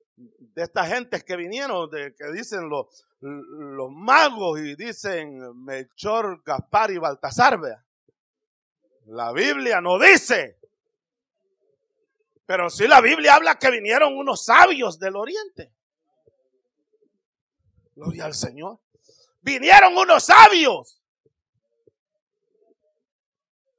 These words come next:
Pero eso que nos enseñaron en esa, en esos muñequitos ahí, ese es un engaño, es una falsedad. Eh, ¿en qué tiempo vinieron esos, esos sabios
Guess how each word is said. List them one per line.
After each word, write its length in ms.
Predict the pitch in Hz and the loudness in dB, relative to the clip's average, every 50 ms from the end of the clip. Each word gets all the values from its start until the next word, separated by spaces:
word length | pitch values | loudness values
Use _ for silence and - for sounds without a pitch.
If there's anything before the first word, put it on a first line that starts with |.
| _ _ _ _ _ | _ _ _ _ _
Pero 240 | - - 220 214 214 | -4 -2 0 2 4
eso 280 | 262 302 - 381 359 - | 4 4 6 4 2 4
que 120 | - 339 | 4 2
nos 160 | 320 320 294 | 4 6 4
enseñaron 640 | 294 285 - - 277 269 277 302 339 339 330 311 294 | 4 4 2 0 -2 2 4 6 6 6 6 4 0
en 140 | 285 277 311 | 0 2 2
esa, 340 | 330 - 330 320 262 - - - - - - - | 4 6 8 6 6 6 2 -4 -16 -20 -12 -10
en 120 | 214 220 233 | -8 0 2
esos 240 | 302 311 269 320 302 | 2 2 2 0 -4
muñequitos 640 | 302 302 285 269 247 214 - 311 349 349 - 262 | -4 -8 -6 -6 -8 -6 -4 -4 -4 0 2 2
ahí, 360 | 220 220 220 277 349 302 - - _ _ _ | 2 4 2 0 -2 -4 -6 -8 _ _ _
ese 240 | - 202 - - 339 | -14 -12 -8 -6 -4
es 100 | 269 - | -4 -4
un 140 | 339 349 320 | -4 -4 -4
engaño, 460 | 285 269 262 294 349 392 359 320 277 | -6 -2 2 2 2 2 2 0 -2
es 40 | 302 | 0
una 160 | 330 320 277 | 2 0 2
falsedad. 640 | - - 262 254 226 - - 247 262 359 392 302 - - _ _ _ _ _ | 4 6 4 4 4 2 0 2 4 6 6 4 2 0 _ _ _ _ _
Eh, 240 | - - - - - - 269 | -16 -16 -16 -16 -12 -8 -6
¿en 180 | 254 233 233 233 | -6 -6 -6 -4
qué 160 | - 277 320 - | 0 2 2 2
tiempo 480 | - 311 339 392 403 381 - 349 311 285 | 0 -2 -2 -2 -2 0 2 2 2 2
vinieron 460 | 277 285 302 349 381 370 349 320 320 | 0 -2 -2 -2 0 0 0 2 2
esos, 380 | 339 - - 311 302 262 196 - _ _ _ - | 2 2 4 4 4 4 4 0 _ _ _ -6
esos 360 | 254 330 - - 311 262 - | -6 -2 2 2 2 2 4
sabios 500 | - - 392 403 381 330 320 285 220 | 4 8 8 8 6 6 4 2 2